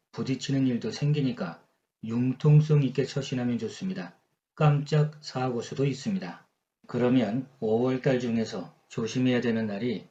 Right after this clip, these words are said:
삼, 사, 육, 십이, 십오, 십육, 십팔, 이십사, 이십칠, 이십팔, 삼십 날입니다. 그 중에 특히 십오일 날 같은 경우는 사람 풍파가 많습니다.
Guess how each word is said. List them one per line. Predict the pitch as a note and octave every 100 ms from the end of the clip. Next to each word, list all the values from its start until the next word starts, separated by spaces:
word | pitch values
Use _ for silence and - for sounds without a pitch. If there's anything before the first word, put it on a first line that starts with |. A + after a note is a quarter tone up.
| _
삼, | - B2 A2 E2 - _
사, | - B2 A2+ - - _ _
육, | F#2+ A2+ G2+ - _ _
십이, | - - C3+ B2 G2 - _ -
십오, | - B2+ A#2+ F#2+ - _
십육, | - - B2 A#2+ F#2 - _ _ _
십팔, | - - - - D#2+ - -
이십사, | A2 A2 A2+ - A2 F2+ -
이십칠, | G#2+ G#2+ - A2+ - F#2 - _ _ -
이십팔, | A2+ A#2 B2 - A2+ F2+ - _ _
삼십 | - - C#3 D3
날입니다. | C3+ B2 A2 G2+ F#2+ F2 - _ _ - _ _ _
그 | -
중에 | B2 C#3 C3+
특히 | - D3+ C3 A2 C#3+
십오일 | - - D#3 D3+ - F#2 G#2+ A#2 C3
날 | C#3 C3
같은 | B2+ B2+
경우는 | A#2 A2+ A2 G2 F2 _ _ -
사람 | - C3+ C#3 C3+
풍파가 | - C3 C#3 B2+
많습니다. | B2 A2 - G#2 F#2 F2+ -